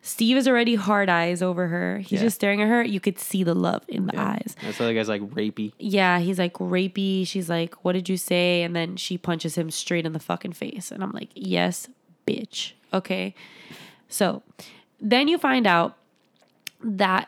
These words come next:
Speaker 1: they're in, I think it's called the Strategic Science Reserve, which is where they're trying to make people into, like, super soldiers, essentially.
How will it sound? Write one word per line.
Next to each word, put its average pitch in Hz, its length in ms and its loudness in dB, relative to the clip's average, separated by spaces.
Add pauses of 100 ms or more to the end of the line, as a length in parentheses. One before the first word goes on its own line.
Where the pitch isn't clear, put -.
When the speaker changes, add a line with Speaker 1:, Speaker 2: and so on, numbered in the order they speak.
Speaker 1:
they're 214 880 2
in, 185 640 -2 (240)
I 190 160 -4
think 214 220 -2
it's 233 180 -2
called 196 440 0
the 175 120 2
Strategic 220 880 0
Science 180 600 0
Reserve, 175 580 0
which 175 200 -4
is 165 200 -2
where 175 160 4
they're 170 380 2 (120)
trying 175 320 2
to 165 300 2 (420)
make 185 200 2
people 180 260 2
into, 165 260 2
like, 160 220 0
super 185 340 0
soldiers, - 680 -6 (240)
essentially. 185 520 0